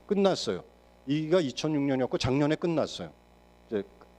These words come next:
국가 암 관리법에 근거를 해가지고. 그래서 본-, 보면은 사실은 우리가 암을 정복을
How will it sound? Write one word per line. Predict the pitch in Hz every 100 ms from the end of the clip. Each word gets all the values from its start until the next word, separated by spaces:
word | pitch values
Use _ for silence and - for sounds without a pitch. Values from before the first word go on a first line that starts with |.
| -
국가 | - - 131 104
암 | 117
관리법에 | 123 117 113 113 - 98 107 120
근거를 | - 117 98 95 90
해가지고. | 104 85 73 80 - - - - - -
그래서 | - 175
본-, | 175 170 -
보면은 | 156 156 165 156 131
사실은 | - 170 175 180
우리가 | 151 156
암을 | 131 156
정복을 | - 131 139 139 151 151